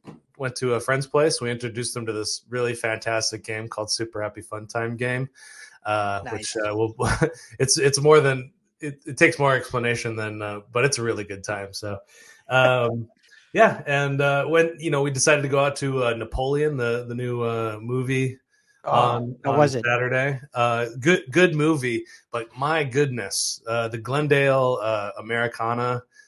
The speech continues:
Speaker 1: Mall
Speaker 2: Yeah.
Speaker 1: was, it was a mob scene out there. Holy cow. Everybody was out, uh, out at the mall on Saturday. So <laughs> a, a reminder that, uh, you know, holiday traffic is upon us.
Speaker 2: Yes. Oh, I wanna see that movie so bad. So,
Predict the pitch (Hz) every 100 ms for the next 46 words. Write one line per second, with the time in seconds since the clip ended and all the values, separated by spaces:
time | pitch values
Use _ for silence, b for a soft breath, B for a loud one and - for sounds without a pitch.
0 | b 110 117 120 131 123 101 107 104 131
1 | _ _ _ - 127 117 113 107 117 117
2 | 120 113 - 110 101 98 98 98 101 98
3 | 113 113 98 - 117 110 101 113 107 104
4 | 101 101 110 110 110 - 110 101 95 B
5 | B B - 120 120 113 110 110 113 107
6 | 107 107 110 110 110 110 110 - 110 110
7 | B B B B - - - 156 - 185
8 | 135 - - - 160 135 147 156 151 160
9 | 165 165 143 127 123 120 117 113 120 110
10 | 107 117 - 156 156 139 135 123 120 113
11 | - 151 123 113 98 98 - - - _
12 | b b _ 127 110 98 - - _ -
13 | 131 107 - 131 127 139 120 117 110 -
14 | 113 107 113 104 101 113 107